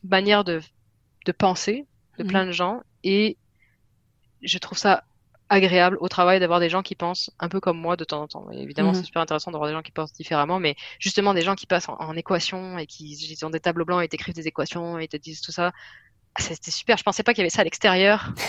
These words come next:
Speaker 2: <laughs>
Speaker 1: Euh, et, euh, et en fait, je me rends compte que j'ai dit, euh, intelligent et je veux vraiment corriger ça dans le sens que,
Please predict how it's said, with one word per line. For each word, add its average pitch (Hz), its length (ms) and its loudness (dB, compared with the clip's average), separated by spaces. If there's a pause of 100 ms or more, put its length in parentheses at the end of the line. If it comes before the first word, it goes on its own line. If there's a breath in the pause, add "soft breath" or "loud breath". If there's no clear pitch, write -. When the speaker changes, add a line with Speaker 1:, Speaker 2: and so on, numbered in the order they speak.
Speaker 2:
<laughs> 277 320 2 (160)
Speaker 1:
Euh, 160 840 8 (180)
et, 180 240 6
euh, 165 280 8
et 185 80 8
en 180 80 6
fait, 220 100 2
je 185 80 -2
me 180 60 0
rends 170 100 4
compte 190 160 -2
que 170 120 -4
j'ai 160 80 -4
dit, 160 320 -4
euh, 139 160 0 (320)
intelligent 165 400 -2
et 170 40 0
je 151 100 -4
veux 143 60 -6
vraiment 170 360 0
corriger 160 400 -4
ça 180 160 2
dans 156 60 2
le 147 40 -6
sens - 220 -10
que, 151 100 -16